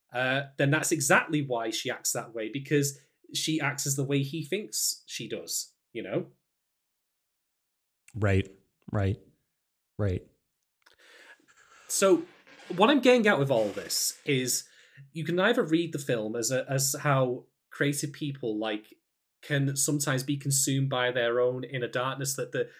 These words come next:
Speaker 1: they're essentially, their imagination is poisoned. Um, and you can see that, like, being something that's sprung upon him by also his class misfortune as well, where,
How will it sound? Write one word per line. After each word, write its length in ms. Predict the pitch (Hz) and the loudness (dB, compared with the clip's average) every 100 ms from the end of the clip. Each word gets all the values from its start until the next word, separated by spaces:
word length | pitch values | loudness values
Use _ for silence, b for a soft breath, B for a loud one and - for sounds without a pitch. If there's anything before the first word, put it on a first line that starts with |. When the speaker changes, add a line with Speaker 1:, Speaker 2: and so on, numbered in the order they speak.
| B | B
Speaker 1:
they're 140 | 147 | 4
essentially, 380 | 156 151 170 165 | 4 4 2 4
their 100 | 135 | 2
imagination 560 | 127 131 135 131 123 127 | 2 -2 -2 -4 -4 -6
is 100 | 123 | -8
poisoned. 640 | - 123 113 104 87 - b b b b | -8 -8 -6 -8 -12 -20 b b b b
Um, 440 | 139 139 139 139 - _ _ _ _ - | 0 4 4 0 -6 _ _ _ _ -2
and 140 | 170 | -2
you 60 | 185 | 0
can 120 | 180 | -2
see 240 | - 208 | -2 -2
that, 200 | 185 165 | 2 0
like, 200 | 151 143 | 2 0
being 240 | 139 143 127 | 2 0 0
something 320 | - 143 139 | -2 -2 -2
that's 120 | 123 | -4
sprung 300 | - 139 131 | -4 -4 -4
upon 300 | 131 - 127 | -8 -6 -8
him 160 | 113 120 | -8 -6
by 220 | 117 117 | -4 -2
also 340 | 113 110 123 | -2 -2 -4
his 200 | 113 117 | -6 -6
class 360 | - 135 135 - | -6 -4 -4 -4
misfortune 680 | 113 - 113 101 - 120 98 | -6 -10 -8 -10 -10 -12 -12
as 120 | 101 117 | -14 -8
well, 280 | 117 90 _ _ _ _ _ _ _ _ _ _ _ _ | -8 -8 _ _ _ _ _ _ _ _ _ _ _ _
where, 440 | 131 127 120 117 | -6 -2 -2 -2